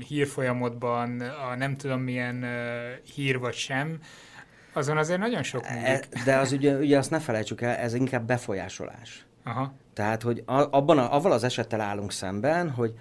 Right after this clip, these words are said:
Speaker 2: van ott egy mesterséges intelligencia beépítve, aki nekünk, aki úgy gondolja, hogy mi,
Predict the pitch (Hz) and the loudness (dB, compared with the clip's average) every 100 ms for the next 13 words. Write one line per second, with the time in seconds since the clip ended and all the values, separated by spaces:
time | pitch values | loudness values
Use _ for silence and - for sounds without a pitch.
0 | - - 147 202 - 117 117 113 120 110 | -12 6 6 8 4 0 0 -2 -4 -2
1 | 113 110 - 104 104 98 107 107 107 139 | -2 -2 -2 -6 -4 -4 -2 -4 -4 -2
2 | 135 110 98 104 127 127 156 156 - 123 | -2 -2 -2 -4 -6 -4 -2 -2 -2 -4
3 | - 127 160 147 127 117 - - - 151 | 0 2 2 2 0 0 -6 -16 -2 0
4 | 208 220 147 139 131 139 123 120 123 120 | 6 6 8 10 10 8 8 6 4 4